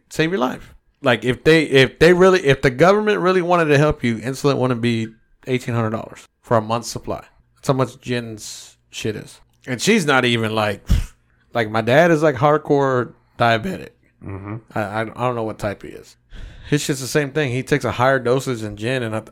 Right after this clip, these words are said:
Speaker 1: I wanna say, and it's the pen. You take it once a week, and I wanna say his was, like, nineteen hundred or twenty-four hundred or twenty-two hundred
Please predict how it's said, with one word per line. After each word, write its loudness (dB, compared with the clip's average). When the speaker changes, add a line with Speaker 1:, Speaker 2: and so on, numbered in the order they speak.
Speaker 1:
I -8
wanna -2
say, -6
and -6
it's -8
the -8
pen. -6
You -10
take -4
it -10
once -4
a -2
week, -2
and -4
I 0
wanna 0
say -2
his 0
was, -10
like, -10
nineteen -8
hundred -4
or -4
twenty-four -4
hundred -4
or -4
twenty-two -2
hundred -2